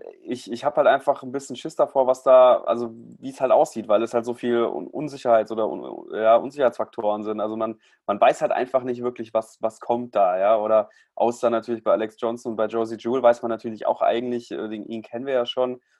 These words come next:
Aber ich mein, Todd Davis war halt eine absolute Tackle-Maschine. Er ist natürlich jetzt nicht der, der Inside-Linebacker, äh, Pro, Pro gewesen, der irgendwie eine Coverage überragt hat, aber dafür gegen's, äh, Laufspiel war er einfach eine Maschine.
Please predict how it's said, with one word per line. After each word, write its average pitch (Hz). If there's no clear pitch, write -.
Aber 120
ich -
mein, 135
Todd 135
Davis 135
war 123
halt 123
eine 120
absolute 123
Tackle-Maschine. 113
Er 95
ist 120
natürlich 123
jetzt 120
nicht 123
der, 117
der 104
Inside-Linebacker, 117
äh, 110
Pro, 120
Pro 123
gewesen, 113
der 110
irgendwie 113
eine 110
Coverage 120
überragt 107
hat, 123
aber 107
dafür 110
gegen's, 110
äh, 107
Laufspiel 110
war 107
er 98
einfach 110
eine 110
Maschine. 110